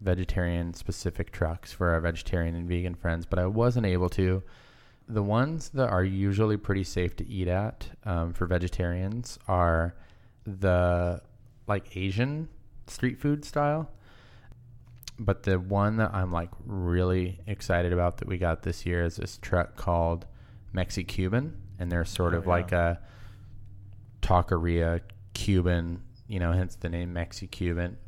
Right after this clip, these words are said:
Speaker 1: But it looks like they have some pretty bomb vegetarian stuff when I was looking at their menu. If you're pescatarian, we have a truck.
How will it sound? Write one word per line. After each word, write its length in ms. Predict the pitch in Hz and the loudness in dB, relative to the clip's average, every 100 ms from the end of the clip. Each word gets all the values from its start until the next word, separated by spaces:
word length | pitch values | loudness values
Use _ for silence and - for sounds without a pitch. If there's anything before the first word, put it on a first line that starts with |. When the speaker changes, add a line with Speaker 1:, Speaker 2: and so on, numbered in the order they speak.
| - | 2
Speaker 1:
But 240 | 98 92 | 2 2
it 40 | 107 | -2
looks 160 | 120 | -2
like 140 | 156 151 | -4 -2
they 100 | 90 | -2
have 140 | 95 | -2
some 160 | - 113 | -4 -6
pretty 180 | 117 117 | -4 -2
bomb 300 | 113 113 113 | 0 0 2
vegetarian 560 | 110 - 110 113 110 | 0 0 -2 0 -2
stuff 380 | 110 - 110 - | -4 -2 -4 -2
when 100 | 98 | -4
I 60 | 95 | -4
was 180 | 92 - | -4 -6
looking 180 | 104 101 | -4 -4
at 100 | - | 0
their 120 | 98 | 0
menu. 380 | 98 98 101 98 - - - - - - - - - | 0 0 0 -2 -8 -16 -20 -20 -20 -20 -20 -12 -2
If 160 | 110 | 0
you're 100 | 113 | 2
pescatarian, 800 | 104 104 107 - 131 143 147 151 120 | 4 4 4 2 2 2 0 0 0
we 180 | 101 | 2
have 180 | 98 101 | 4 4
a 60 | 98 | 2
truck. 460 | - 101 95 - | 2 2 2 0